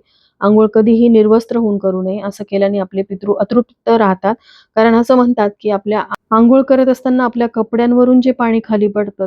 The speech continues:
ते पिऊन आपले पूर्वज तृप्त होत असतात. म्हणूनच निर्वस्त्र होऊन कधीही आंघोळ करायची नाही.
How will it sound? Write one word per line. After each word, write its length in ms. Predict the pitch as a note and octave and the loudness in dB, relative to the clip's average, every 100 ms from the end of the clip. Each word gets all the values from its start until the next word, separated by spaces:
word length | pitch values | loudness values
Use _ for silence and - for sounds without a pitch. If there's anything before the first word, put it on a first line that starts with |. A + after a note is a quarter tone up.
| - | -4
ते 100 | A#3 B3 | -6 0
पिऊन 220 | B3+ B3 | 2 2
आपले 260 | A#3 A3+ A3+ | 0 0 0
पूर्वज 440 | A#3 A3+ A3 G#3+ A#3 | 2 2 2 0 -4
तृप्त 260 | G#3 - | -6 -4
होत 240 | F#3+ F#3 E3 | -2 -2 -8
असतात. 260 | - - - _ _ _ _ | -14 -20 -20 _ _ _ _
म्हणूनच 600 | G#3+ A#3 C4+ C#4 C#4 - _ _ _ | 2 4 4 4 2 -4 _ _ _
निर्वस्त्र 500 | A3 A3+ B3 B3 A#3+ | -2 2 0 0 -4
होऊन 180 | A#3+ A3+ | -2 -2
कधीही 380 | G#3+ G#3 G#3 G#3+ | -2 -2 -2 -4
आंघोळ 340 | G3 F#3+ F#3+ | -6 -4 -4
करायची 460 | G3 F#3 F3+ - F#3+ | -2 -2 -2 -4 -4
नाही. 360 | F#3 F#3 G#3 | -4 -6 -10